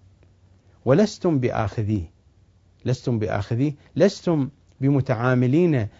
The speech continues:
مع الأموال غير النظيفة إلا أن تغمضوا فيه، إلا أن تتغاضوا عن الحقيقة.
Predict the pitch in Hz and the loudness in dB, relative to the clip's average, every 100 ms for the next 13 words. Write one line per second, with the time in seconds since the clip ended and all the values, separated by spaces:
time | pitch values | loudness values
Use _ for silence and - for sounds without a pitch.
0 | - 143 170 185 147 143 135 147 120 92 | -2 0 2 0 0 2 4 4 2 0
1 | - _ _ _ _ _ _ _ _ _ | -10 _ _ _ _ _ _ _ _ _
2 | _ - 156 202 202 165 131 123 110 - | _ 2 8 8 8 6 4 2 0 0
3 | 117 175 _ _ _ _ _ _ _ _ | -4 -4 _ _ _ _ _ _ _ _
4 | - 190 214 208 202 151 135 170 139 131 | 4 6 6 4 4 2 0 0 0 0
5 | 113 98 113 104 _ _ - 220 247 240 | 0 -2 -4 -4 _ _ 4 6 8 8
6 | 226 214 220 220 220 _ - 143 156 143 | 8 6 2 2 -4 _ -2 2 4 8
7 | 214 208 160 135 - _ - 139 151 117 | 8 10 8 8 4 _ -8 0 2 0
8 | 120 123 110 - | -2 -4 -6 -6